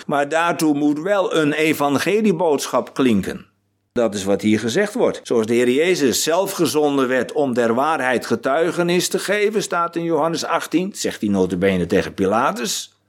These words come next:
"En een iegelijk die uit de waarheid is, komt tot mij, die hoort mijn stem."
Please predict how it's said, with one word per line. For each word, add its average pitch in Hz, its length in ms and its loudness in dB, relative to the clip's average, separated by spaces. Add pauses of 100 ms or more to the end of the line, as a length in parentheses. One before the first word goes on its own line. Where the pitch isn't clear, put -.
(200)
"En 127 160 0
een 135 100 0
iegelijk 185 420 2
die 139 160 -2
uit 143 180 0
de 139 80 2
waarheid 143 560 -2
is, 117 300 0 (120)
komt 240 340 0
tot 151 220 0
mij, 175 680 0
die 147 180 0
hoort 180 340 -2
mijn 107 260 0
stem." 214 540 -2